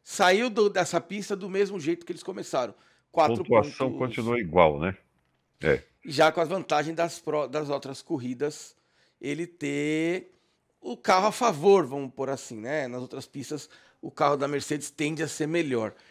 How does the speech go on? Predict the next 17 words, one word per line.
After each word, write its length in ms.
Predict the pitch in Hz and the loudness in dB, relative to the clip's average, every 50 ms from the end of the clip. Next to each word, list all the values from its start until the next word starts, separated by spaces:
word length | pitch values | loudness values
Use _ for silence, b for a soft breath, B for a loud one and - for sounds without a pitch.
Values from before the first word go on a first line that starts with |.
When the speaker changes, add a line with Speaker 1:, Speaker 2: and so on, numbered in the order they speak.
| b b b b b _ | b b b b b _
Speaker 1:
Então, 140 | - 240 254 | 4 6 6
o 40 | |
prejuízo 840 | 247 - 277 269 240 233 240 240 247 254 240 220 262 269 233 b b b b b b b b _ _ _ _ | 6 6 4 4 6 6 4 4 4 4 4 4 2 0 0 b b b b b b b b _ _ _ _
pro 160 | - 254 254 | 2 4 4
Max 380 | 247 233 233 247 294 294 - - | 8 10 10 10 10 8 4 2
foi 220 | - 320 311 285 | 6 10 12 12
ótimo, 420 | 226 196 180 175 - - 147 143 147 | 12 12 10 8 4 -4 -4 -4 -2
né? 160 | 151 165 180 | 0 0 0
O 60 | 165 | 2
Max 280 | 160 170 196 220 - - | 2 2 2 2 0 4
foi 140 | - 226 226 | 6 6 8
da 80 | 214 | 8
ale-, 320 | 214 208 202 196 170 156 170 | 8 8 8 4 4 2 2
da 140 | 180 190 | 2 2
tristeza 520 | 185 - 190 185 - - - 208 214 214 214 | 2 0 -4 -6 -6 0 2 2 4 4 2
pra 140 | 214 - 214 | 2 2 2
alegria 580 | 196 202 190 165 147 170 190 214 226 233 185 | 2 2 0 -2 0 -2 4 6 6 6 6